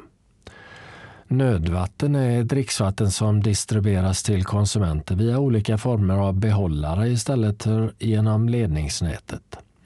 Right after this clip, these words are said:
Nödvattenplanen beskriver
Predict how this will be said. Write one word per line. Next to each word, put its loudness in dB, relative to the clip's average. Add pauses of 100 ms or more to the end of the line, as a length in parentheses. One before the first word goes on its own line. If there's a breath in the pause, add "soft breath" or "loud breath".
(520 loud breath)
Nödvattenplanen 0
beskriver 2